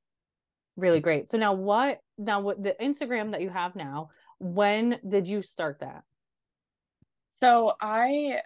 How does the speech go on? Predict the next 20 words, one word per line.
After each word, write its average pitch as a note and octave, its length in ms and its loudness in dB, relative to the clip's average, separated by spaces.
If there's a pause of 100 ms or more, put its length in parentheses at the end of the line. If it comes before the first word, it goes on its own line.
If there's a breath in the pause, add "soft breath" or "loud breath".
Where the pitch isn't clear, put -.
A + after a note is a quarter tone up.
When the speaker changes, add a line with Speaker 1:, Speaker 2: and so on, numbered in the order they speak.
(480)
Speaker 2:
the A3 200 2
Retired B3+ 500 -2
Party G#3 260 -4
Girl, G#3 220 -2
actually, G3+ 880 -4 (460 soft breath)
this, A3 280 -6 (120)
it's G#3+ 280 -4
kind A#3+ 260 0
of, C#4 60 -4
like, C#4+ 180 0
a B3 100 -2
weird G3 300 -4
story. G3 380 -4
So G#3 180 -4
that, G3+ 480 0
I G3+ 160 0
didn't, D4+ 340 -10
like, G3+ 300 -2
make F#3 460 -16 (960)
this - 440 -2